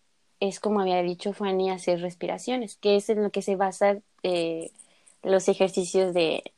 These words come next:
meditación o también algunos ejercicios de yoga, por ejemplo. Pero la base de, eh, tratar de controlar los niveles de ansiedad es en mejorar la respiración, en donde,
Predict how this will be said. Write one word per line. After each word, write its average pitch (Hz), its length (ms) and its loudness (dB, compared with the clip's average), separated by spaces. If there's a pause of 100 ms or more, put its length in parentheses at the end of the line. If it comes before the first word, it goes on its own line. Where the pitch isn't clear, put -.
(260)
meditación 190 840 2 (320)
o 196 180 2
también 185 380 4
algunos 180 400 2
ejercicios 170 440 -6
de 165 140 -4
yoga, 165 260 0
por - 180 -8
ejemplo. 175 380 -8 (600)
Pero 196 280 4
la 202 180 6
base 220 540 4
de, 170 460 -6 (760)
eh, 175 500 -2 (120)
tratar 190 400 6
de 196 100 -2
controlar 190 540 0
los 190 160 -4
niveles 180 420 -4
de 190 80 -6
ansiedad 202 420 -4 (600)
es 208 200 0
en 208 340 2 (520)
mejorar 196 460 0
la 185 140 -2
respiración, 202 760 -2 (420)
en 202 220 -4
donde, 185 600 -2